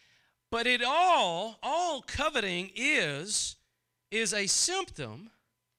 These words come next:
Listen to this. All coveting is a symptom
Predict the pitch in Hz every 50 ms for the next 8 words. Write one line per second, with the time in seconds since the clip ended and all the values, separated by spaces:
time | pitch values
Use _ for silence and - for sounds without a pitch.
0 | _ _ _ _ _ _ _ _ _ - 156 185 - - 254 233 202 156 160 156
1 | 160 - - - - - - _ _ _ _ _ _ _ _ _ _ _ _ _
2 | _ _ _ _ _ _ _ _ _ _ 202 220 262 294 311 302 311 - 302 320
3 | 311 294 254 240 233 233 214 196 240 254 233 214 233 226 233 - - - - -
4 | 359 370 381 370 - - 214 196 214